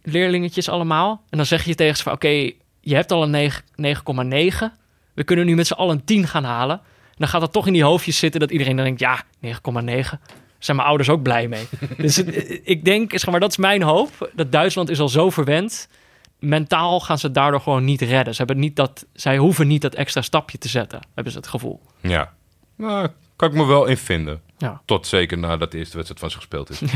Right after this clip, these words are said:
Speaker 1: <laughs>
Speaker 2: Dan komen we hier waarschijnlijk weer op terug.
Speaker 1: Het is een, ja, dan zijn er nog, weet je, we hebben dan nog twee favorieten niet gehad. En dat zijn Spanje en Frankrijk.
Speaker 2: Ja.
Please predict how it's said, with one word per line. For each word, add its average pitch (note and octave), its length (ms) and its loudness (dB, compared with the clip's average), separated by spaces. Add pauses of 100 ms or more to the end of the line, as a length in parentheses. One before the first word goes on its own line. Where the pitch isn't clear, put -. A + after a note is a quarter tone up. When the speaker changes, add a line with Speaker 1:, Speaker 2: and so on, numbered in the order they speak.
Speaker 1:
<laughs> - 200 -10
Speaker 2:
Dan B2 100 0
komen C3 300 4
we B2+ 60 6
hier B2+ 120 4
waarschijnlijk G#2+ 380 2
weer F2+ 100 -2
op E2 60 -4
terug. E2+ 300 -8
Speaker 1:
Het D3 140 -6
is F#3 60 -2
een, F#3+ 160 -4
ja, F#3 220 4
dan F3 120 2
zijn F3+ 140 0
er F3 80 2
nog, E3+ 360 -2
weet D#3 160 -6
je, E3+ 60 0
we F3 60 4 (180)
hebben D#3+ 160 0
dan D#3 100 0
nog D#3 100 -4
twee E3 220 2
favorieten D3 420 -2
niet C#3+ 120 0
gehad. C#3 480 -2
En - 60 -12
dat C3+ 120 -10
zijn C3+ 140 -4
Spanje D3 300 2
en C3 100 -4
Frankrijk. C#3 640 -4 (240)
Speaker 2:
Ja. E2 260 -4